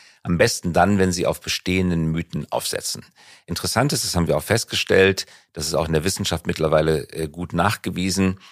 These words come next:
die Zahl der Mythen, die es weltweit gibt, ist endlich erstaunlich klein, paar hundert Mythen,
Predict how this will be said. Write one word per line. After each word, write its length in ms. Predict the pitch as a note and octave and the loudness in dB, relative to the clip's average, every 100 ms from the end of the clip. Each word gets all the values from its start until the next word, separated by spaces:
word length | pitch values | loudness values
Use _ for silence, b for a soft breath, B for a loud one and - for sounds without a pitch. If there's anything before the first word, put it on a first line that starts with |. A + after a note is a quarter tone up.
| B B - | B B -6
die 100 | F2+ | -4
Zahl 420 | - - G#2 G#2+ | -4 2 4 4
der 320 | F#2+ E2+ D#2+ C#2 | 6 4 4 2
Mythen, 500 | F2+ G2 C#3 - A2+ | -2 0 0 0 -2
die 100 | F#2 | 0
es 200 | F2 - | -2 4
weltweit 480 | E2+ F#2+ - D#2 - | 4 6 4 2 2
gibt, 280 | - - - | -4 -4 -4
ist 300 | G2 F2 - | -2 -2 -4
endlich 540 | F#2 F#2 G#2+ E3 - _ _ - | -2 -2 -2 -6 -6 _ _ -6
erstaunlich 680 | F2+ - G2 G#2+ G#2 F2+ | -4 4 4 4 2 -2
klein, 500 | - E2+ D2+ E2+ E3 _ _ | 0 2 2 2 -2 _ _
paar 140 | - G2+ | 2 4
hundert 240 | G#2+ F#2 | 4 2
Mythen, 400 | F2 G2+ - D#3+ | 0 -2 -4 -8